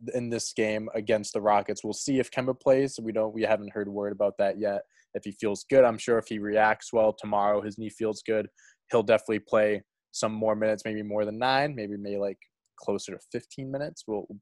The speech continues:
we'll see what happens. But, um, yeah, that'll be a very, very fun game to watch against the Rockets, James Harden, uh, Russell Westbrook. But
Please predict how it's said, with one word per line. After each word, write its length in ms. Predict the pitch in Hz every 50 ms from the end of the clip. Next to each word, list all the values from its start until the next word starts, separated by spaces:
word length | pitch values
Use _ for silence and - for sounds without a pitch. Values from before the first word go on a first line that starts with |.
| _ -
we'll 120 | 107 107
see 160 | 101 - - 110
what 120 | 101 95
happens. 480 | 107 104 95 - - 95 90 95 - - _ _ _ _ _ -
But, 160 | 113 110 110
um, 420 | 107 107 104 101 98 98 101 101 - _ - - _ -
yeah, 160 | 123 110 104
that'll 200 | 104 120 120 120
be 180 | 120 120 117 113 -
a 100 | 113 110 104
very, 420 | 107 117 117 117 117 117 117 113 - _ -
very 240 | - 113 113 110 110
fun 240 | - - 113 104 104
game 200 | 98 107 107 101
to 60 | 104
watch 280 | 104 107 104 101 - -
against 220 | - 101 101 - -
the 60 | 101
Rockets, 460 | 101 101 101 101 95 - 104 101 -
James 300 | - - 101 98 98 - -
Harden, 360 | 104 98 95 98 98 98 98 _ _ _ _ _ -
uh, 60 | 92 90 -
Russell 280 | 98 95 - - 98
Westbrook. 420 | 95 95 92 - - - 92 92 - _ _ _ _ _ _ _ _ _ _ -
But 260 | 120 113 107 110